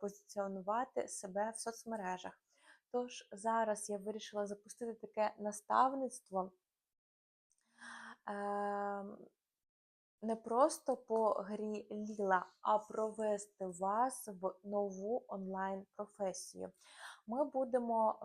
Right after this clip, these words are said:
вчитися, м, п'ять тижнів проводити гру Ліла. Звісно, це база. Ви будете вивчати рівні гри, чакри, як поставити запит. Кожну клітинку ми будемо вивчати.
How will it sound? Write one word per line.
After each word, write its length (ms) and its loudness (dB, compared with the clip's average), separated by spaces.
вчитися, 1080 -4
м, 460 -8
п'ять 460 2
тижнів 480 -2
проводити 600 2
гру 260 2
Ліла. 520 -2
Звісно, 540 -4
це 440 4
база. 580 4
Ви 100 6
будете 600 -2
вивчати 920 -4
рівні 540 0
гри, 340 0
чакри, 760 2
як 260 6
поставити 720 0
запит. 600 -2
Кожну 360 4
клітинку 640 -2
ми 120 2
будемо 440 -2
вивчати. 720 -4